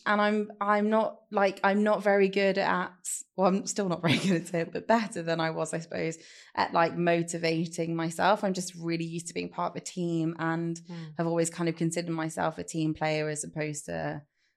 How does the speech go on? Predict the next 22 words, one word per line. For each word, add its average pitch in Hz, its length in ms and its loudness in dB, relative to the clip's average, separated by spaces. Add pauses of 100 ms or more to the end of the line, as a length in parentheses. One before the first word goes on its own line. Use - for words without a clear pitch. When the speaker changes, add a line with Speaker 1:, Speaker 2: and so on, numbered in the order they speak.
(180)
Speaker 1:
a 156 60 -6
bit 165 120 -2
of 160 100 -2
a 156 60 0
lone 156 260 2
wolf. 190 340 2
Speaker 2:
Mm-hmm. 190 280 -6 (540)
Speaker 1:
But 151 320 2
it's - 540 -4 (180)
been 190 180 4
surprising 170 840 0
actually 151 360 -4
how, 156 500 -2
how - 160 -4
much 165 340 0
I've 151 100 -4
enjoyed 151 420 0
it 156 220 -2
and 165 120 -6
how 156 160 -4
much 151 300 -6
I've 156 260 -10